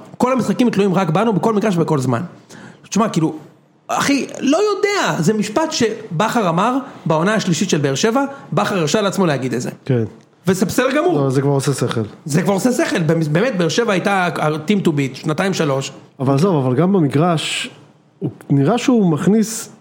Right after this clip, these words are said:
Speaker 2: אקסטרה פינס ואקסטרה מניירה גם לפס אחורה לבלם.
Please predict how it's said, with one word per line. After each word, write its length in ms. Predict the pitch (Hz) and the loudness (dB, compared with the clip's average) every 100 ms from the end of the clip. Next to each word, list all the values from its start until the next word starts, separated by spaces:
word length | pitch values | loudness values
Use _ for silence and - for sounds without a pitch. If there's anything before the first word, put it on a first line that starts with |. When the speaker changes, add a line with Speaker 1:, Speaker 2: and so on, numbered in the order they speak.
| - | -2
Speaker 2:
אקסטרה 720 | 226 233 - - 196 190 160 | -2 0 -8 0 2 4 2
פינס 1080 | 139 - - - 170 160 170 185 180 170 143 | -2 -6 -10 0 2 4 4 4 2 0 0
ואקסטרה 600 | 143 160 196 - - 190 | 2 2 0 -4 -2 2
מניירה 680 | 165 151 156 165 180 175 170 | 2 2 2 2 2 2 0
גם 300 | 147 165 180 | 2 2 2
לפס 500 | 151 165 165 - - - - - | 0 2 0 -2 -10 -14 -20 -12
אחורה 360 | 131 - 160 156 | -8 0 2 2
לבלם. 480 | 143 139 151 156 | 2 2 2 2